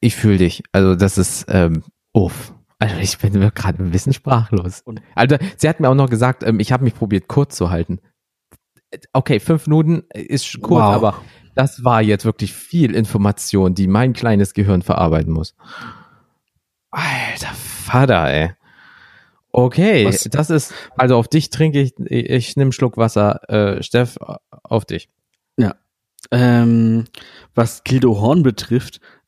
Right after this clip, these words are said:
Speaker 2: kann ich auch sagen, da, äh, da fühle ich dich, äh, da fühle ich das auch. Ich hab ihn auch einmal live erleben müssen.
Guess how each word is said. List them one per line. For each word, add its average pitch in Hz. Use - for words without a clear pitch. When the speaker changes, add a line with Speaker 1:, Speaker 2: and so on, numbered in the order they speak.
Speaker 2:
kann 123
ich -
auch 120
sagen, 110
da, 104
äh, 101
da 131
fühle 135
ich 117
dich, -
äh, 120
da 113
fühle 120
ich 113
das -
auch. 123
Ich -
hab -
ihn 117
auch 113
einmal 110
live 107
erleben 104
müssen. 131